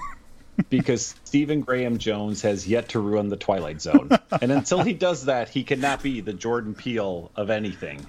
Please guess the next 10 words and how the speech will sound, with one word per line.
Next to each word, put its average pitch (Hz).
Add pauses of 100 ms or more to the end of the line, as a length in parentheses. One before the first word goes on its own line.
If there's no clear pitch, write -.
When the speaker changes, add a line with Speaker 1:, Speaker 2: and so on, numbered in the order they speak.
Speaker 1:
<laughs> - (2250)
Oh, 127
yeah. 98
Speaker 2:
That, 254
that 330 (240)
garbage 175
got 160
a 151
season 165
two. 196